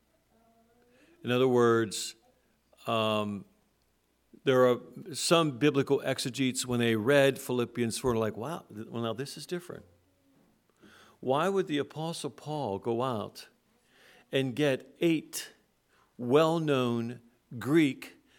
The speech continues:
philosophical virtues and include them in this letter to Christians? Why would he grab those virtues, those listed virtues that were well known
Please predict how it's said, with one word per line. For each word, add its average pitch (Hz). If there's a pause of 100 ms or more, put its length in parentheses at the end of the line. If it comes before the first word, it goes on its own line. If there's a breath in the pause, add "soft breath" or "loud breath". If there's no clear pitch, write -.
(100)
philosophical 143
virtues 104 (300 soft breath)
and 131
include 139
them 120
in 120
this 110
letter 127 (960)
to 160
Christians? - (720 loud breath)
Why 175
would 214
he 180
grab 160
those 165
virtues, 123 (960 soft breath)
those 151
listed 165
virtues 147
that 156
were 147
well 196
known 151